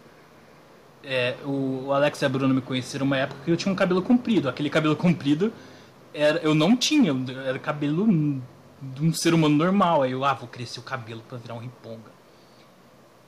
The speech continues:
E aí eu, eu virei o hippie, sabe? E aí as pessoas falaram naquela época que eu mudei bastante.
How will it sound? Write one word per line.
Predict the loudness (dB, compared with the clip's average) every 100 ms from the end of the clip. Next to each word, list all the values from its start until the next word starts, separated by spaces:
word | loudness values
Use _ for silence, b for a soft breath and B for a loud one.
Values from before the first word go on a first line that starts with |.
| -8
E | -4
aí | -2
eu, | -4 -4 -4
eu | -4
virei | -4 -4 2 4 6
o | 4
hippie, | 2 -2 -4
sabe? | -6 -6 -6 -6
E | -2
aí | 0 0 -2
as | -6 -8
pessoas | -8 -6 -2
falaram | 0 2 2 2 -2
naquela | -2 -6 -6 -4
época | -4 -6 -8
que | 0
eu |
mudei | 2 4 4
bastante. | 4 2 -2 -12 -14 -16